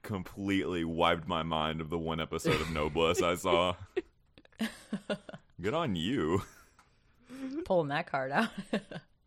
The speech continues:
Speaker 1: Also, one little thing I would like to say is that I think that this best score thing was a little bit biased, too, because the person who won, Kevin Pinkin, I don't hope I'm not pronoun-, mispronouncing his name, but also did the score of Made in Abyss, and that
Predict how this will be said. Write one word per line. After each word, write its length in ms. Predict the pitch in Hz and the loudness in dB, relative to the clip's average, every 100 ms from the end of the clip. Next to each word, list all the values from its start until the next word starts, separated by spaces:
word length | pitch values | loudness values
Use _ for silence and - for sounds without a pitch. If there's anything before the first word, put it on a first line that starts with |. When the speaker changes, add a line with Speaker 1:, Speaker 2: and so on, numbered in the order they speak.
| _ _ - | _ _ -4
Speaker 1:
Also, 320 | 180 - 180 | -2 2 2
one 240 | 131 151 | 2 2
little 200 | 170 143 | 2 0
thing 200 | 135 113 | 2 2
I 80 | 107 | 4
would 200 | 92 87 | 4 4
like 160 | 87 - | 2 0
to 60 | 87 | 0
say 180 | 87 85 | 2 4
is 120 | 80 | 4
that 100 | 82 | 2
I 80 | 82 | 2
think 240 | 101 98 | 2 -4
that 140 | - - | -6 -8
this 160 | 82 | -8
best 300 | 73 82 78 | 0 2 2
score 320 | - 78 76 | -2 -2 -2
thing 260 | 76 76 73 | 0 -2 -2
was 100 | 73 | -4
a 60 | 76 | -2
little 220 | 76 80 | -2 0
bit 180 | 85 82 | 0 2
biased, 420 | 80 78 80 - | 2 2 0 -2
too, 160 | 85 | -2
because 360 | 82 76 78 71 | -2 -4 -6 -6
the 320 | 76 71 69 | -6 -6 -6
person 340 | - 87 - 85 | -4 -4 -2 -4
who 100 | 76 | -4
won, 340 | 71 73 71 | -2 -2 -2
Kevin 360 | 82 82 73 69 | -2 -2 -2 -6
Pinkin, 420 | 80 95 104 98 | -6 -4 -4 -4
I 60 | 80 71 _ - | -8 -12 _ -14
don't 180 | 67 - | -14 -10
hope 180 | 73 | -10
I'm 100 | 69 | -8
not 140 | 67 - | -8 -10
pronoun-, 240 | - 55 | -12 -12
mispronouncing 480 | - 71 - 65 55 | -12 -12 -10 -10 -10
his 80 | 65 | -8
name, 120 | 71 - - - - _ - | -8 -10 -18 -20 -20 _ -2
but 80 | |
also 200 | 98 101 | 0 0
did 140 | 92 85 | -2 -4
the 60 | |
score 300 | 71 - 82 | -6 -2 0
of 100 | 80 | 0
Made 280 | 76 76 76 | 0 0 0
in 60 | 73 | -2
Abyss, 520 | 69 71 92 - - _ _ _ _ _ _ | -4 0 0 -2 -12 _ _ _ _ _ _
and 440 | - 73 73 71 - | -10 -6 -6 -6 -8
that 300 | - 95 85 | -2 -2 -2